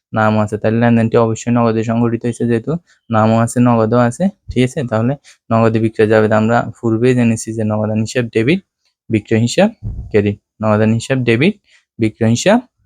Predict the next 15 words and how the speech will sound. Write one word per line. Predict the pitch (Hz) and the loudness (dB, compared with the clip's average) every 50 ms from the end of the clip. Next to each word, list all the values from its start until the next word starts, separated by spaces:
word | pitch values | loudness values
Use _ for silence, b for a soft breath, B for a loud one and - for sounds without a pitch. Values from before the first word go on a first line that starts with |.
| _ - | _ -2
ক্রেডিট | - 110 113 110 110 107 | 2 2 4 4 4 4
হবে | 110 104 104 | 4 4 4
আমার | 104 104 104 104 | 4 2 2 0
জন্য, | 101 104 104 104 104 | 0 0 0 0 0
ঠিক | 101 - 131 139 | 0 0 2 2
আছে? | 139 - 190 170 127 - B B B B B B B _ | 2 2 0 0 -2 -4 B B B B B B B _
তারপরে | - 110 104 104 - 107 104 | -2 -2 -2 0 0 0 0
দেখো | 104 104 107 107 - | 0 0 -2 -2 -2
পনেরো | - 117 110 117 117 113 | 0 2 2 2 2 2
নম্বর | 117 113 113 117 120 120 | 2 2 2 2 2 2
লেনদেনটি | 120 117 117 113 113 110 110 - 123 120 | 2 2 2 2 2 0 0 -2 -2 -4
কি? | 143 170 202 _ _ _ _ _ _ _ _ _ _ _ _ _ - - _ - | -4 -4 -6 _ _ _ _ _ _ _ _ _ _ _ _ _ -20 -20 _ -2
জনাব | - 127 107 117 110 110 110 107 - | 0 2 4 4 4 4 2 0 2
রহিমের | 120 113 113 120 123 123 127 131 | 2 2 4 4 4 4 4 2
নিকট | 127 127 123 113 | 2 2 0 -2